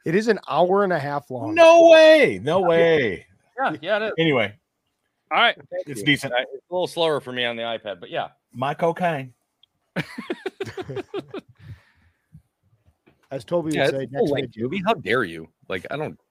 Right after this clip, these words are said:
Speaker 3: I didn't choose, like, Rudolph, which is definitely a, sh-, a short film, and same thing with Santa Claus is Coming to Town, and
Speaker 4: Man.
Speaker 1: Man, I don't know. Santa Claus is Coming to Town seems really fucking long when my daughter wants to watch
Speaker 3: It
Speaker 1: it.
Speaker 3: seems long, but it's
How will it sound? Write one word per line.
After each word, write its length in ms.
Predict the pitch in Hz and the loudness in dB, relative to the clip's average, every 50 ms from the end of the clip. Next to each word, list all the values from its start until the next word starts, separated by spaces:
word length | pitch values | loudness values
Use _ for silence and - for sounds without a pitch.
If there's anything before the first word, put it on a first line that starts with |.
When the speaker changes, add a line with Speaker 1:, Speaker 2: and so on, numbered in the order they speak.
| _ _ _ _ _ _ _ | _ _ _ _ _ _ _
Speaker 3:
I 40 | - | -4
didn't 220 | 156 185 156 113 - | -2 -2 -2 -4 -6
choose, 300 | - - 147 151 127 123 | -6 -6 -6 -6 -4 -4
like, 160 | 110 92 78 71 | -4 -4 -6 -10
Rudolph, 540 | 78 85 95 104 104 101 101 117 127 - - | -16 -14 -12 -6 -4 -4 -2 -2 -4 -6 -10
which 140 | 85 80 - | -14 -14 -14
is 120 | 82 73 | -16 -18
definitely 580 | 71 69 67 104 104 101 - 95 82 85 82 82 | -18 -8 -4 -2 -2 -2 -4 -8 -10 -10 -10 -10
a, 60 | 80 | -10
sh-, 180 | - - - - - | -12 -14 -18 -14 -14
a 80 | 104 82 | -12 -12
short 420 | - - - 87 78 78 - _ | -12 -10 -10 -10 -10 -10 -12 _
film, 280 | - 85 78 80 90 98 | -12 -10 -10 -8 -10 -10
and 120 | 82 73 | -12 -10
same 220 | - 104 95 90 | -8 -8 -8 -8
thing 140 | - 95 85 | -8 -10 -12
with 80 | 82 - | -12 -10
Santa 260 | - 90 82 80 82 | -10 -8 -8 -8 -10
Claus 320 | - - 80 76 78 - | -10 -10 -10 -10 -10 -12
is 80 | 82 76 | -14 -16
Coming 240 | - - 82 80 78 | -14 -14 -12 -12 -12
to 60 | 76 | -16
Town, 400 | 73 - 80 76 76 78 82 82 | -14 -12 -10 -10 -8 -8 -10 -10
and 160 | 73 71 71 71 _ _ _ _ _ _ _ _ _ _ _ 80 82 82 _ _ _ _ _ _ - | -12 -16 -18 -20 _ _ _ _ _ _ _ _ _ _ _ -20 -20 -20 _ _ _ _ _ _ -18
Speaker 4:
Man. 320 | 104 104 107 110 104 90 _ _ _ _ _ _ _ _ _ | -14 -12 -12 -12 -14 -16 _ _ _ _ _ _ _ _ _
Speaker 1:
Man, 200 | 113 110 113 113 | -18 -16 -16 -16
I 60 | 120 | -16
don't 80 | 127 123 | -14 -16
know. 80 | 117 | -16
Santa 260 | 120 - 143 147 156 - | -16 -14 -12 -12 -12 -12
Claus 200 | - 151 135 127 | -12 -12 -12 -12
is 60 | - | -14
Coming 220 | - 135 123 123 | -18 -18 -18 -16
to 80 | 110 123 | -16 -18
Town 160 | 120 117 117 | -18 -18 -18
seems 320 | - - 123 113 110 101 | -16 -16 -18 -18 -16 -16
really 180 | 117 117 110 110 | -16 -16 -16 -16
fucking 300 | 104 - 117 107 - 113 107 | -16 -16 -16 -16 -14 -16 -14
long 200 | 104 101 101 104 | -14 -14 -14 -14
when 100 | 104 104 | -14 -16
my 80 | 104 | -16
daughter 300 | 104 104 101 104 101 101 | -14 -12 -12 -12 -12 -12
wants 160 | 101 101 98 - | -14 -14 -16 -16
to 80 | - 104 | -16 -14
watch 220 | 101 101 101 - | -14 -14 -12 -4
Speaker 3:
It 80 | - - | -2 -2
Speaker 1:
it. 180 | - - - | -2 -2 0
Speaker 3:
seems 180 | - 127 120 107 - | 0 0 0 2 2
long, 200 | - 120 120 113 101 - | 2 2 2 0 -2 -6
but 80 | - - - - | -10 -16 -18 -20
it's 100 | - - | -20 -20